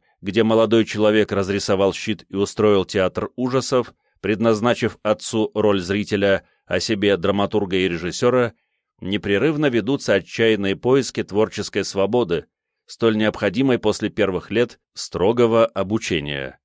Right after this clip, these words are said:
Склонность к уединенным исследованиям – не самая очевидная привычка для человека, от природы открытого диалогу, но неизменно чурающегося споров,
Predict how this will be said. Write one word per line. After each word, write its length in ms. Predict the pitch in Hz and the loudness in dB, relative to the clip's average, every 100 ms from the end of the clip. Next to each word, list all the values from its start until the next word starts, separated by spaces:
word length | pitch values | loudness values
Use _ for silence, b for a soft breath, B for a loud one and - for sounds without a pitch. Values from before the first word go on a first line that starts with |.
| _ _ _ _ _ | _ _ _ _ _
Склонность 580 | - - 113 123 117 - | -14 -2 2 2 0 -2
к 60 | |
уединенным 680 | 113 110 95 104 107 98 92 | 0 0 0 -2 -2 -2 -4
исследованиям – 920 | 90 - 90 95 110 117 120 120 110 _ | -6 -4 -2 0 0 0 -2 -2 -6 _
не 240 | 95 135 | -4 -2
самая 400 | 143 147 110 90 | 0 0 0 0
очевидная 480 | 87 - 98 87 92 | -2 -2 -2 -2 -4
привычка 500 | 87 90 95 87 90 | -4 -4 -2 -4 -6
для 140 | 82 82 | -4 -4
человека, 760 | - 80 82 110 110 101 87 _ _ _ | -4 -2 0 0 0 0 -2 _ _ _
от 240 | 78 - | -4 -4
природы 460 | - 101 101 95 85 | 0 2 4 2 2
открытого 580 | 85 - 101 95 82 82 | -2 -2 -4 -2 -2 -4
диалогу, 720 | 78 80 80 113 107 110 95 _ _ _ - | 0 0 0 0 0 0 0 _ _ _ -10
но 160 | 95 | -4
неизменно 600 | 131 135 113 101 131 131 | 0 2 0 0 0 0
чурающегося 840 | 113 107 104 98 95 95 90 - 87 | 0 2 2 2 0 -2 -4 -4 -8
споров, 560 | - 107 123 127 - | -4 0 2 0 -4